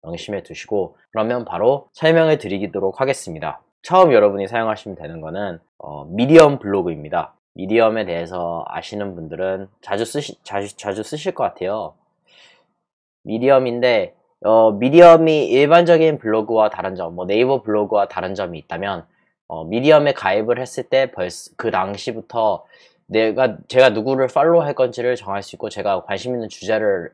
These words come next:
말을 하면 이제 미디엄에서 그,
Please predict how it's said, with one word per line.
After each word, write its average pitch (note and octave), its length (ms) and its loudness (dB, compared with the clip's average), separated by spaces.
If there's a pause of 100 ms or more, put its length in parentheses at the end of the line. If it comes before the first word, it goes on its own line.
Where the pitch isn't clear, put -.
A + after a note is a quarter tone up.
(120)
말을 F#2+ 340 -6
하면 B2+ 340 -6 (300)
이제 F#2+ 120 -6
미디엄에서 B2 680 0
그, C#3 440 2